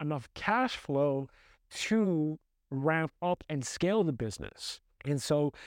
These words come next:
because I believe, especially at this stage now, because I believe that everything is energetic and people are gonna resonate with you from more of a heart-to-heart connection now at this stage, and especially because we're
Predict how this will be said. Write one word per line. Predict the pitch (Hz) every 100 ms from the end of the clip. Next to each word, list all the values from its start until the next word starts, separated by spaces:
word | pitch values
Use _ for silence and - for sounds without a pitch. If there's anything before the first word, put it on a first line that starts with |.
| - - _ _ _ _ 123
because | 165 - - 233 254 202 - 160
I | 160
believe, | 151 165 226 160 123 - -
especially | 151 139 190 190 170 151 143
at | 127
this | 151
stage | - 160 143
now, | 143 151
because | 127 135 185 185
I |
believe | 175 160 160 156
that | 147 - -
everything | 165 196 - 170
is | 156 -
energetic | 151 139 139 147 147
and | 135 123
people | 175 170
are | 165 147
gonna | 151
resonate | 135 127 151 139 143 127
with | 127 -
you | 131
from | - 131 123 - _
more | 143 151
of | 131
a | 127
heart-to-heart | - 156 147 - - 190 202
connection | - 139 135 - 139 135
now | 139 131 131 - - - - - - _ -
at | -
this | - 269
stage, | - 151 139 135 -
and | 139
especially | 127 - 208 -
because | 147 - 147 120
we're | 127